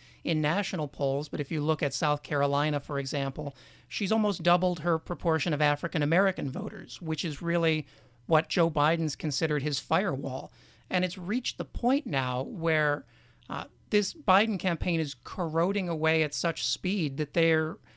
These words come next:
publicly saying they may not contest <coughs> Iowa, New Hampshire, or Nevada and put all of their eggs into South Carolina. The, the challenge is, you know, uh, Jeb Bush, Hillary Clinton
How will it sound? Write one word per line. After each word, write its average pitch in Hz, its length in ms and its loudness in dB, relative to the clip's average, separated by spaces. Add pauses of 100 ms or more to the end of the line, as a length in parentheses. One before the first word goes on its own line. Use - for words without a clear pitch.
(140)
publicly 214 380 4
saying 214 360 2
they 160 180 4
may 185 220 4
not 180 360 2 (340)
contest 165 640 2 (100)
<coughs> - 120 -18
Iowa, 190 680 4
New 156 180 0
Hampshire, 170 440 0
or 170 200 2
Nevada 156 580 4 (260)
and 156 160 0
put 175 180 2
all 170 280 2
of 165 120 -4
their 165 420 2 (200)
eggs 160 340 2
into 156 200 0
South 147 280 0
Carolina. 147 640 0 (440)
The, 175 260 -2
the 160 60 -14
challenge 196 600 0
is, 165 460 0
you 165 180 -2
know, 135 260 0 (1400)
uh, 120 240 0 (300)
Jeb 160 340 0
Bush, 170 440 0
Hillary 160 340 -2
Clinton 165 560 -2